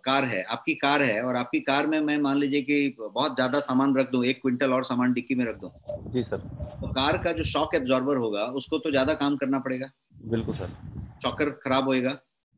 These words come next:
Speaker 1: वैसे
Speaker 2: जी।
Speaker 1: ही हमारे घुटने, हमारे ankle, हमारा टो, हमारा एड़ी, ये सब हमारे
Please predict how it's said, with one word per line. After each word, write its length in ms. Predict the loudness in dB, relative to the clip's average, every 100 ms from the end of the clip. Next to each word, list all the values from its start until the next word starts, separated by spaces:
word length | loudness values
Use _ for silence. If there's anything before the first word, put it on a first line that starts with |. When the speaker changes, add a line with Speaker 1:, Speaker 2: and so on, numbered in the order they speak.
| -18 -6
Speaker 1:
वैसे 240 | -4 2
Speaker 2:
जी। 60 | 4
Speaker 1:
ही 240 | 6 4
हमारे 360 | 2 0 0 0
घुटने, 460 | 0 0 0 0 -2
हमारे 260 | -2 0 2
ankle, 420 | 2 0 2 0
हमारा 260 | 0 -2 -2
टो, 540 | 0 2 2 2 -2 _
हमारा 220 | -6 -4 -2
एड़ी, 440 | 2 6 6 4 -4 _ _ -2
ये 60 |
सब 180 | 2 2
हमारे 500 | 4 4 2 0 -4